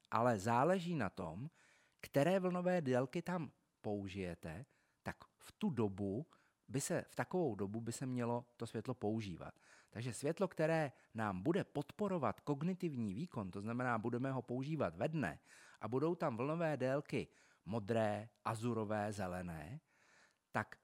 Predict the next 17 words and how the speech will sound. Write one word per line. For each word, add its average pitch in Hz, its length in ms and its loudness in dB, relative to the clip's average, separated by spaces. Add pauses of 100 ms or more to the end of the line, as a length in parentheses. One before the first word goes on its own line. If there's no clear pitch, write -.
(160)
to 160 120 2
je 196 140 4
světlo, 120 360 0
které 151 480 0
zase 131 320 0 (200)
obráceně 113 720 2
nesmíme 123 580 -2
používat 131 640 -6
v 135 80 -2
noci. - 400 -6 (600)
Takže 123 180 -4
my 131 200 -2 (280)
můžeme 156 400 -2
používat 165 680 2
v - 60 -20
průběhu 156 440 -2
těch - 300 -8